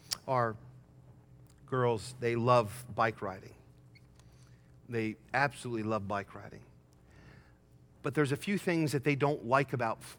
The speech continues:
bike riding. Number one is they don't like to wear helmets. Number two, they like to go bike riding just either in flip-flops or something like that. And, and so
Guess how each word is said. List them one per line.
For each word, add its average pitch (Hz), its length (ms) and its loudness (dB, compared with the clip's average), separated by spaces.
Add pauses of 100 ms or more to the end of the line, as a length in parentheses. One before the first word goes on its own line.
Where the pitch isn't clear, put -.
bike 151 280 0
riding. 107 260 -4
Number 113 180 -6
one 135 200 0
is 113 80 -4
they 117 80 -2
don't 117 140 -4
like 117 160 -4
to 110 60 -8
wear 113 120 -6
helmets. 110 540 -10 (2750)
Number 120 180 -4
two, 175 180 4
they 151 140 6
like 147 220 8
to 117 80 -8
go 123 120 2
bike 127 280 2
riding 123 280 2
just 120 220 -8 (240)
either 120 260 -2
in 107 60 -6
flip-flops 123 640 0
or 110 60 -8
something 120 320 -6
like 113 180 -4
that. 117 300 0
And, 107 220 -8 (1700)
and 147 140 -4
so 151 300 4